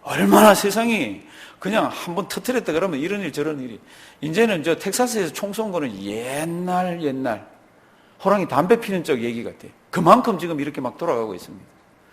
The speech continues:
근데 한국에 있는 연세 드신 분들은, 이제 연세 드신 분들이 마-, 나-, 나이가 많아지고 이제 숫자가 많아지니까 고민이 너무 많은 거라. 세상은 이렇게 돌아가는데 나는 어떻게 하면 조금이라도 좀 편안하게 살 수 있을까? 그래서 무슨 계약서를 쓰잖아요. 그렇죠?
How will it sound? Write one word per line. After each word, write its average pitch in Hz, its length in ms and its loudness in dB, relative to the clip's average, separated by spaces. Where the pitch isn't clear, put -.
근데 131 120 -6
한국에 180 380 0
있는 151 240 -2
연세 165 220 -2
드신 139 240 -8
분들은, 117 460 -8
이제 151 200 0
연세 196 220 2
드신 170 220 -6
분들이 143 300 -4
마-, 123 80 -10
나-, 117 180 -6
나이가 151 360 4
많아지고 127 580 -2
이제 120 140 -10
숫자가 190 400 -4
많아지니까 120 520 -6
고민이 160 380 -4
너무 127 240 -4
많은 127 300 -2
거라. 117 160 -10
세상은 214 460 4
이렇게 190 320 2
돌아가는데 135 560 2
나는 151 500 0
어떻게 - 360 -10
하면 165 140 -8
조금이라도 147 580 -4
좀 120 260 -6
편안하게 160 400 -4
살 127 200 -6
수 123 140 -12
있을까? 104 360 -14
그래서 160 200 -6
무슨 151 220 -6
계약서를 165 640 2
쓰잖아요. 135 480 -2
그렇죠? - 340 -8